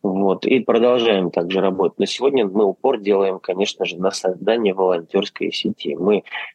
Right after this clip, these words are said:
сейчас участвуем в конкурсе Ассоциации развития финансовой грамотности на, а, создание ресурсных центров волонтеров финансового просвещения. Как раз-таки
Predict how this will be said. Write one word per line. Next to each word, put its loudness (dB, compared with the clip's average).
сейчас -4
участвуем 0
в -20
конкурсе 0
Ассоциации 0
развития 0
финансовой 0
грамотности 0
на, 2
а, 0
создание 2
ресурсных 0
центров -4
волонтеров 0
финансового 0
просвещения. -2
Как -2
раз-таки -2